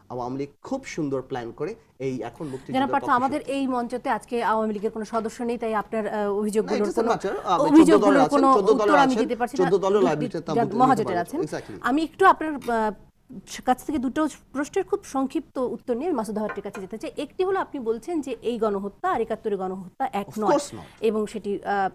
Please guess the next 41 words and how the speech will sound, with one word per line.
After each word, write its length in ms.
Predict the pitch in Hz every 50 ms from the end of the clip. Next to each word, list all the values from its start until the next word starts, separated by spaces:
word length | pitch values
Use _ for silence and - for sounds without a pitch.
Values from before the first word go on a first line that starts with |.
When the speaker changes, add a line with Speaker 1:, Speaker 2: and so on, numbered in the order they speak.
| - _ -
Speaker 2:
আপনি 180 | 208 - -
Speaker 1:
মানে 40 | 214
এই 140 | 208 214 196
Speaker 2:
বলছেন 80 | 254 226
Speaker 1:
টার্মটা 360 | 220 233 254 262 - 330 247
নিয়ে 140 | 240 - 339
Speaker 2:
বিস্তৃতির, 100 | 415 -
Speaker 1:
কথা। 140 | - 160
Speaker 2:
বিস্তৃতির 540 | 226 330 339 - - 359 381 - 349 320 254
দিক 140 | 233 277 -
থেকে 200 | - 285 - 311
এক 120 | 302 262 -
Speaker 1:
শুধু 180 | 294 269 220
Speaker 2:
নয়। 100 | 202 185
Speaker 1:
বিস্তৃতি 260 | 185 - - - 277 240
নয়, 100 | 180 160
এটা 120 | 165 226
ভেলোসিটি, 400 | 196 156 170 180 214 226 - -
Speaker 2:
আপনি 160 | 254 269 277 226
কি 260 | 165 349 359 381 392
তাহলে 320 | 466 381 349 349 381 427
Speaker 1:
ম্যাগনিটিউড, 60 | 392
Speaker 2:
মনে 160 | 370 359 381 -
করছেন 280 | 453 453 440 - 494
Speaker 1:
ইম্পর্টেন্স 140 | 427 392 349
Speaker 2:
যে 60 | 370
Speaker 1:
অনেক 180 | 392 381 196 175
বেশি। 140 | 311 302 320
Speaker 2:
এই, 300 | 349 370 381 381 381 - - - 247
এই 440 | 262 302 330 339 349 359 359 392 - - -
গণহত্যার 560 | 233 247 254 254 285 247 277 262 - - 320 262
যদি 180 | 285 233 233
বিচারের 300 | 214 220 214 220 202 208
প্রয়োজন 320 | 202 - 196 190 180 190 190
হয়ে 180 | 170 196 190
থাকে, 280 | - 190 180 - - - -
ওই 120 | 247 254
গণহত্যার 420 | 220 269 269 285 277 - - 269 -
বিচার 260 | - 226 202 226 214
নিয়ে 200 | 208 208 208 214
Speaker 1:
আ-, 100 | - -